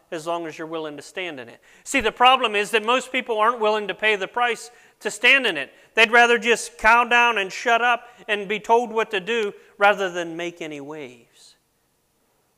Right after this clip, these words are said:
Well, I don't think Jesus would be like that. I think Jesus absolutely would be like that, that He would make some waves, because everywhere He went, He made some waves. Everywhere He went, there was power going with Him.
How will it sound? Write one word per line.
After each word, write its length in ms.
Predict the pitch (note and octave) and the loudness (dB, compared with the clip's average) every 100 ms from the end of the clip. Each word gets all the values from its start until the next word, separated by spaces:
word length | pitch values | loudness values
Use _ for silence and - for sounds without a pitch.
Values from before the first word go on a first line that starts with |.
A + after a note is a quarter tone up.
| _ - | _ -6
Well, 100 | F#3 | -4
I 40 | |
don't 180 | A3+ G#3+ | -4 -8
think 220 | A3+ A3 | -10 -10
Jesus 520 | A#3+ A3+ G3 D#3+ C#3+ | -12 -12 -12 -14 -14
would 160 | F3+ E3+ | -14 -12
be 160 | G3+ G3 | -10 -4
like 260 | D#3 C#3 | -4 -4
that. 340 | D3 B2+ - _ - | -8 -10 -12 _ 2
I 100 | C#4 | 2
think 240 | D4 B3 | 2 -2
Jesus 380 | C4+ B3+ A#3 B3 | -2 -2 -2 2
absolutely 580 | A#3+ A#3 A3+ A3 B3+ G#3+ | 2 2 -2 -2 -2 -6
would 160 | F3 | -4
be 160 | D#3+ E3 | -2 0
like 240 | D#3+ C#3+ | 0 0
that, 260 | D3+ C3 - - - | -2 -4 -6 -20 0
that 140 | A3+ | 0
He 100 | A3+ | 2
would 160 | B3 A#3 | 0 0
make 220 | A3 A#3 | 2 0
some 220 | - G#3 | -2 -4
waves, 420 | F#3+ A3+ G3 C#3+ - - A3 | 0 0 0 -4 -18 -16 -6
because 280 | B3+ A#3+ A3 | 0 2 4
everywhere 480 | D4+ D4+ C#4+ C#4+ | 4 2 4 6
He 140 | B3+ C#4 | 6 2
went, 300 | B3+ C#4+ F#3+ | 4 4 4
He 140 | B3+ | -2
made 280 | B3+ A#3+ A#3 | 2 0 0
some 200 | A#3+ A3+ | -4 -2
waves. 440 | C4 C4 D3 C3 - - B3 | 0 0 0 -8 -20 -12 0
Everywhere 380 | C4+ C#4+ C#4 A#3+ | 0 2 4 4
He 120 | B3+ | 4
went, 260 | B3 C#4 - | 2 0 0
there 120 | A3 | -2
was 160 | G3+ | -2
power 400 | - B3+ C4+ A#3+ | 0 4 6 4
going 260 | G3+ G#3 G#3 | 2 0 2
with 200 | B3+ B3+ | 0 0
Him. 160 | D#3+ | -6